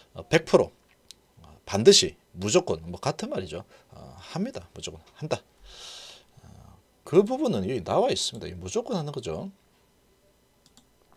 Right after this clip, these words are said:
자, 그런데 왜 주가는 빨리 안 올라가냐면서, 어, 이런 마음이 생기는 거는 뭐 다 이해가 됩니다. 당연히 그렇겠죠. 어, 그러면,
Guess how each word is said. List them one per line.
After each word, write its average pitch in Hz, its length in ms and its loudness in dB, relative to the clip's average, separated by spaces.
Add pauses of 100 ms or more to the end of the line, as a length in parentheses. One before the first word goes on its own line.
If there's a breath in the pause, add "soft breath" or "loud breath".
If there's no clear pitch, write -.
(1400 loud breath)
자, 101 180 -2
그런데 254 360 4
왜 147 180 8
주가는 170 460 0
빨리 156 260 2
안 92 220 -2
올라가냐면서, 131 1300 0
어, 92 240 -8
이런 120 220 2
마음이 113 320 -2
생기는 196 480 0
거는 175 320 -6 (320 loud breath)
뭐 175 200 -10
다 147 260 -8
이해가 160 400 0
됩니다. 101 420 -6
당연히 175 420 -2
그렇겠죠. 131 720 -6 (520 loud breath)
어, 87 220 -14
그러면, 131 500 -2